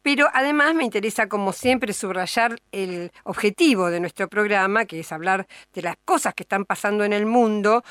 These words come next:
pero desde una perspectiva diferente, desde una visión alternativa, porque nosotros, el equipo de Voces del Mundo, consideramos que muchas veces lo que sucede en el mundo, la política internacional,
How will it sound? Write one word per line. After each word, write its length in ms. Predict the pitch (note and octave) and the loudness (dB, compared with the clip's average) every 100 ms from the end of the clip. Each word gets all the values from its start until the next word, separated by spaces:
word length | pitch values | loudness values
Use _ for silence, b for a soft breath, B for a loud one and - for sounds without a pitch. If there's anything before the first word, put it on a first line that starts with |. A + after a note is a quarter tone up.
| B B - | B B -4
pero 180 | B3 B3 A3 | 2 2 0
desde 320 | F3+ A3 A#3+ | 0 2 4
una 160 | C4 | 2
perspectiva 920 | B3 G3 D#3+ - F#3+ - A#3 A#3 A#3 A#3+ | 0 -4 -8 -8 -10 -6 -4 2 4 2
diferente, 680 | F#3 F3 F3+ E3+ D#3 F3 E3 B B | -2 -8 -8 -6 -8 -10 -12 B B
desde 280 | G3 G3 F#3+ | -4 -2 0
una 200 | A3+ A3+ | 0 0
visión 280 | G3 - A3 | -2 -2 0
alternativa, 880 | G3+ F#3+ F#3+ F#3 F#3 B3 A#3 F#3+ F#3 B B - | 0 -2 -4 -2 -4 0 2 2 0 B B -2
porque 420 | A3 G#3 A#3 A3 | 0 2 0 2
nosotros, 640 | A#3 A3 - D4 - F#3 | 0 0 2 0 0 -8
el 140 | F#3+ F#3 | -8 -8
equipo 260 | A#3+ A#3 | -8 0
de 80 | A#3 | 0
Voces 280 | A3+ A3 A3 | 0 -2 -2
del 100 | A3+ | -2
Mundo, 440 | A#3+ A#3+ A#3 A#3+ B B - | 0 0 2 0 B B -2
consideramos 760 | A3 G#3+ A#3 A#3 B3 B3+ B3+ - | 0 0 2 4 4 4 2 0
que 240 | - G#3+ G#3+ | 0 2 2
muchas 560 | A3+ A#3 D4 F4 C#4 F#3+ | 2 4 6 4 2 0
veces 520 | G#3+ G#3+ - C4 B3+ B B | -2 -2 -2 -4 -4 B B
lo 180 | F3 E3+ | -10 -10
que 140 | - | -10
sucede 320 | - D#3+ G#3+ | -16 -8 -4
en 80 | F#3+ | -2
el 80 | F#3 | 0
mundo, 360 | G#3 C4+ B3+ G#3+ | 4 4 6 2
la 120 | F#3 | 2
política 420 | F3 F#3+ G3 F3+ | -2 -4 -6 -6
internacional, 1000 | F3 F3 E3 E3 - E3+ G3+ A3 G#3 G3+ | -6 -6 -8 -10 -8 -2 0 2 2 2